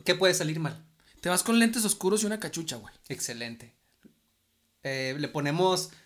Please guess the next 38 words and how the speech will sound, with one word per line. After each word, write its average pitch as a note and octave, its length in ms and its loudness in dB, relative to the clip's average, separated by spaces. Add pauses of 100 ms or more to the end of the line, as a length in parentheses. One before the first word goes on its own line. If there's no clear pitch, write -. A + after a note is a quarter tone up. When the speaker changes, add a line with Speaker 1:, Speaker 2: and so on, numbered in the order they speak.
(120)
Speaker 1:
este, C#3 720 -4 (360)
eh, C3 600 -6 (240)
a C#3+ 80 -2
los D3 140 -2
vidrios, G#3+ 280 -4
¿cómo A3+ 140 -10
dice? C4 300 -8
Polarizamos F3 460 4
Speaker 2:
Polarizado F#3+ 220 8
Speaker 1:
los G#3+ 80 8
vi-, F#3+ 60 2
Speaker 2:
al-, D#3+ 60 -4
Speaker 1:
los D3 100 2
Speaker 2:
polarizado, E3 280 2
Speaker 1:
vidrios B3+ 200 2
Speaker 2:
exactamente, E3 440 0
para F3 140 2
Speaker 1:
y - 20 -10
Speaker 2:
tener G3 140 6
Speaker 1:
nos D#3+ 80 4
Speaker 2:
privacidad B3 360 6
en B3 100 4
la B3 60 4
Speaker 1:
estacionamos D3+ 300 4
adelante. D#3+ 200 2
Speaker 2:
negociación. G3 240 -2
Speaker 1:
Sí, D3 280 -4
sí, C3 320 -10
le C#3 80 -4
decimos D3 260 -4
a F3 40 0
los D#3 100 -4
niños D3+ 200 -2
que - 80 -6
suban D#3 520 -4 (540)
para D#3+ 260 0
que D#3 380 -2
nadie, C3 880 -4